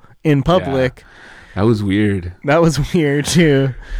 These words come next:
Speaker 1: Which is kind of funny because, you know, I guess you find out what would really happen if somebody
Speaker 2: You,
Speaker 1: did
Speaker 2: but
Speaker 1: that
Speaker 2: you
Speaker 1: in
Speaker 2: see
Speaker 1: real life.
Speaker 2: people's honest reactions. Like, you
Speaker 1: Yeah.
Speaker 2: can see people going, like, "What the fuck?" I'm literally at the mall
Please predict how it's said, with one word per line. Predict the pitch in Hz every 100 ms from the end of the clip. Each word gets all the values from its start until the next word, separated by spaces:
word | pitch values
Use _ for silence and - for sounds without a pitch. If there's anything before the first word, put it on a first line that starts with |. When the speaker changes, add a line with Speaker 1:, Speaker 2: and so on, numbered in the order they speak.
| - - - -
Speaker 1:
Which | 165 240
is | 196
kind | - 269
of | 240
funny | - 190 185
because, | 165 156 156 131
you | 151
know, | 135 113 110 - -
I | -
guess | 135 156 151
you | 143
find | - 139 135
out | 139 143
what | 127 131
would | 127 117 120
really | 113 120 139
happen | 139 - 131 123
if | 120 120 - -
somebody | - 104 123
Speaker 2:
You, | 135
Speaker 1:
did | 147
Speaker 2:
but | 120
Speaker 1:
that | 127
Speaker 2:
you | 123
Speaker 1:
in |
Speaker 2:
see | 131
Speaker 1:
real | 127
life. | 147 127
Speaker 2:
people's | 117 98 -
honest | 95 110 107 90
reactions. | 95 90 95 - - 76 78 82
Like, | 87 87
you | 85
Speaker 1:
Yeah. | 120
Speaker 2:
can | 107
see | 110 104
people | 110 98 95
going, | 90
like, | 80
"What | 85 87 98 127
the | 180
fuck?" | 139 - 98 123 131
I'm | 110 92
literally | 98 120 127
at | 113 117
the |
mall | 101 95 98 101 90